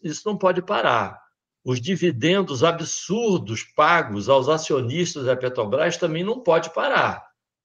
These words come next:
porque não pode fazer investimentos e não pode aplicar em cultura, educação e saúde, tem que aplicar seguindo o, aquela rigidez do fiscal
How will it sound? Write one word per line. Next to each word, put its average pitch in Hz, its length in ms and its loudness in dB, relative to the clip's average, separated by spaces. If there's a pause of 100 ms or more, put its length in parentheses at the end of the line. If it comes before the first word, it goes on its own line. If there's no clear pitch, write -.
(260)
porque - 200 -4
não 170 120 -2
pode 175 340 4
fazer 143 300 -2
investimentos 135 840 -4
e 185 60 -6
não 170 160 -4
pode 156 280 2
aplicar 143 480 0
em 156 100 -6
cultura, 147 600 -4
educação 117 760 0
e 143 80 -8
saúde, 147 800 -2 (360)
tem 151 160 -4
que 175 80 -2
aplicar 147 840 -2 (220)
seguindo 147 720 -6
o, 120 380 -8 (100)
aquela 110 540 -2
rigidez 143 840 2
do 101 360 -8 (1300)
fiscal 143 800 0